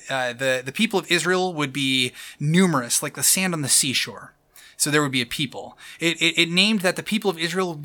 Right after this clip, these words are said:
would be a nation, named that they would receive a land, like you allude to, and it named that God would be their God. Each of these four things, people, nation, land, and God, disappears, at least temporarily,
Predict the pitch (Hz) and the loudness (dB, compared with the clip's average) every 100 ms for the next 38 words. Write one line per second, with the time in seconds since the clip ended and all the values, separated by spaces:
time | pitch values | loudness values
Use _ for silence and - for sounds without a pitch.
0 | 165 151 147 160 131 131 170 170 - 104 | -6 -6 -2 -2 0 2 2 4 2 -2
1 | - - - - - - - 170 208 247 | -18 -20 -20 -20 -20 -20 -4 2 4 6
2 | 233 208 190 208 180 170 - 196 175 151 | 4 2 2 0 0 2 2 2 -2 -2
3 | 156 196 165 104 110 131 135 185 185 139 | 0 2 2 -2 -6 -4 -4 -2 -2 -2
4 | 117 104 - 107 110 147 151 180 202 175 | -6 -10 -10 -10 -10 -8 0 0 2 -2
5 | 139 139 156 160 147 139 127 120 - 98 | 0 2 4 2 -4 -4 -4 -6 -8 -10
6 | - _ _ _ - - - - 220 247 | -14 _ _ _ -16 -12 -12 -4 2 4
7 | - 269 233 220 - 202 202 - 151 104 | 4 2 4 4 4 2 2 0 -4 -2
8 | 117 - 214 190 160 139 175 - 113 120 | -6 -2 -4 -4 -4 -2 0 -2 -4 -6
9 | 156 185 170 165 143 117 98 - - _ | -4 -4 -4 -4 -2 -2 -4 -6 -16 _
10 | _ _ _ _ _ - 131 196 214 - | _ _ _ _ _ -8 2 4 4 2
11 | 190 143 - - - - _ _ 151 170 | -2 -2 -4 -6 -6 -10 _ _ -4 2
12 | 240 - 220 196 170 170 180 107 98 | 4 4 4 2 2 4 2 -2 -14